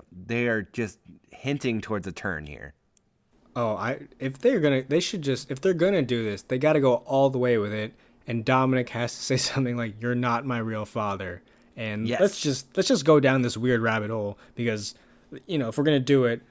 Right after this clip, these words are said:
Speaker 2: let's, let's, let's, let's goddamn do it. And, oh, I should have probably led with this match, the, <laughs> uh, W W E Cruiserweight Championship. We got Tony Nese and Arya Daivari.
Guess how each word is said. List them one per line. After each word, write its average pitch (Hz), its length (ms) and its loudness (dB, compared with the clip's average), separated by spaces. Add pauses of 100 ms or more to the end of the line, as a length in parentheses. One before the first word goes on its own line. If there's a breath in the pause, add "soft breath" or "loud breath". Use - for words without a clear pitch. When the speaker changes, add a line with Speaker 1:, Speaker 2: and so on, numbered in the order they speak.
(320 soft breath)
Speaker 2:
let's, 131 160 -8 (200)
let's, - 300 -8
let's, - 280 -10
let's 127 280 -6
goddamn 98 500 -8
do 104 200 -6
it. 98 140 -8 (320 soft breath)
And, 120 300 -2
oh, 120 60 0
I 117 80 0
should - 180 2
have 123 120 2
probably 123 200 2
led 117 200 0
with 107 120 -8
this 139 240 -2
match, 98 600 -4
the, 113 220 -2
<laughs> - 140 -6
uh, 143 80 -2 (440 loud breath)
W 143 200 4
W 131 100 6
E 123 100 0
Cruiserweight 143 520 2
Championship. 107 500 -4
We 135 80 -2
got 117 120 -2
Tony 139 240 0
Nese 156 360 0
and 117 160 -4
Arya 127 260 0
Daivari. 127 580 2